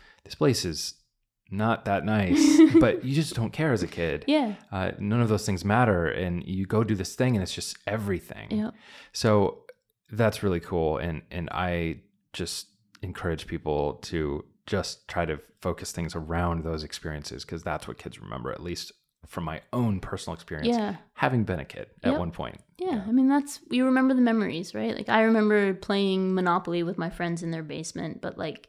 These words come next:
Speaker 2: it was the, it wasn't the playing of the game. It was the camaraderie around it, right?
Speaker 1: Mm-hmm.
Speaker 2: Even with the grandparents, I've asked them, "Think about what you can do with them." So my mom came once with, like, an arts and craft thing that she sat with my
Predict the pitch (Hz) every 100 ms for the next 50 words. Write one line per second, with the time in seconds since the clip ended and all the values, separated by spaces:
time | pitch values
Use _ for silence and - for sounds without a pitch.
0 | _ 196 185 180 175 175 175 160 160 -
1 | 170 _ _ _ _ _ _ - 202 214
2 | 214 196 208 220 208 190 170 196 196 170
3 | - 190 170 165 160 165 - _ _ -
4 | 190 170 - 156 - - - 95 - -
5 | 175 - - 95 80 101 208 220 208 208
6 | 190 190 190 - 180 180 175 175 170 151
7 | 160 - 190 180 170 170 196 196 196 185
8 | - - 208 - 185 175 190 185 - -
9 | 202 202 202 202 _ _ _ - 214 101
10 | 98 101 104 - - - 101 104 - 143
11 | 185 - _ _ _ _ _ _ _ _
12 | - - - - 175 160 165 170 165 -
13 | 165 170 160 - 175 - 156 - 165 -
14 | - 175 170